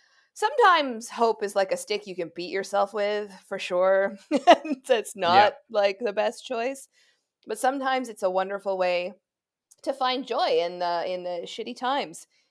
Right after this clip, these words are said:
Speaker 1: And, uh, perhaps one day we shall Himmelfahrt to a better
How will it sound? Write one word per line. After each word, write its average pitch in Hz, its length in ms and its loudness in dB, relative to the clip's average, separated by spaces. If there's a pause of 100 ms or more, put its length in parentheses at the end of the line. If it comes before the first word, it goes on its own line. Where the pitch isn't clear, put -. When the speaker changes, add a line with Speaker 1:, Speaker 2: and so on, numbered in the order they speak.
(300)
Speaker 1:
And, 202 460 2
uh, 196 360 6 (600)
perhaps 233 540 -2
one 247 220 -2
day 247 200 0
we 254 120 -10
shall 262 220 -2
Himmelfahrt 285 800 0
to 302 160 -4
a 262 100 0
better 277 600 2